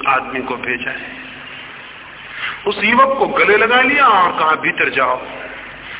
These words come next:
और मैं बाहर जाता हूं, परमात्मा तुम्हें सुखी रखे।" वो युवक बहुत घबरा आया,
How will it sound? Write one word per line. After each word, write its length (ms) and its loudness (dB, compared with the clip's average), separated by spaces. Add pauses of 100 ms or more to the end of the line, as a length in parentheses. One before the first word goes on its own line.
(160)
और 180 2
मैं 160 -2
बाहर 260 4
जाता 300 -6
हूं, 100 -8 (440)
परमात्मा 440 2
तुम्हें 260 -6
सुखी 320 -4
रखे।" 320 -8 (1120)
वो 80 2
युवक 460 0
बहुत 220 -4
घबरा 320 0
आया, 360 2